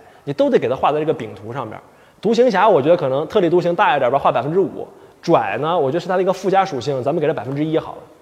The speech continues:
那么还有一些小的特质，我们就不多展开来讲了。比如说像跨界，我觉得一个极客呢，他也不限于只喜欢科技产品啊，他可能对科技的电影也很痴迷啊，对于手机的结构呢也很痴迷，对于军事也很痴迷，等等等等吧。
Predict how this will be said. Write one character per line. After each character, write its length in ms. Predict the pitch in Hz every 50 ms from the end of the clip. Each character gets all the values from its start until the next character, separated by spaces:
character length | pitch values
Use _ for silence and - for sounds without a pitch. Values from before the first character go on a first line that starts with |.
| - _ _
那 100 | - 208
么 60 | 214
还 120 | - - 220
有 60 | 240
一 40 | 220
些 40 | 233
小 220 | 233 - - -
的 80 | 123 147
特 220 | - - 214 156
质， 160 | 143 143 143 127
我 100 | 113 117
们 100 | 120 131
就 80 | 160
不 140 | 151 139 160
多 320 | 160 170 165 160 160 160
展 180 | 156 - - - 101
开 140 | 117 165 165
来 120 | 156 156
讲 160 | 156 127 131 - - -
了。 120 | 104 101 101 -
比 60 | 113
如 120 | 113 127
说 120 | 131 160 147
像 160 | 156 151 151
跨 240 | - - - 135 139
界， 180 | 165 208 226 - - - - -
我 140 | - 135 120
觉 80 | 143 190
得 60 | 202
一 20 |
个 100 | 208 214
极 200 | 165 120 131 151
客 180 | 147 - 202 170
呢， 180 | 147 135 123 131 - - - -
他 120 | - - 214
也 80 | 180
不 160 | 131 - 175 196
限 240 | 196 240 220 190
于 200 | 160 151 151 160 160
只 180 | - 165 202
喜 160 | 208 - - 123
欢 120 | 143 170
科 140 | 170 - 226
技 120 | 208 185 143
产 180 | 135 139 165
品 140 | 180 143 95 - - - - - - - - -
啊， 140 | - 127 135
他 100 | 185 185
可 80 | 165
能 120 | 165 175 190
对 100 | 202 180
科 160 | - - 226
技 80 | 208
的 60 | 226 208
电 180 | - 254 233
影 140 | 175 131 139
也 80 | 170 180
很 120 | 196 151
痴 160 | 139 - 202
迷 200 | 180 165 175 185 185 - - - - -
啊， 160 | - 127 131
对 140 | 143 - 208
于 80 | 214 220
手 200 | - - 160 147
机 80 | 160
的 100 | 208 202
结 240 | 147 - - 147 196 233
构 180 | 262 302 247
呢 80 | 190 165
也 60 | 180
很 140 | 190 - 143
痴 160 | 139 - 185
迷， 200 | 175 147 143 147 147 -
对 120 | - 226
于 60 | 226 220
军 260 | - - 277 294 302 285
事 120 | - 208
也 100 | 185 185
很 120 | 156 131
痴 160 | 131 - - 165
迷， 160 | 147 147 151
等 180 | 147 156 202
等 140 | 240 190 123
等 140 | 127 143 160
等 120 | 147 -
吧。 160 | - 110 107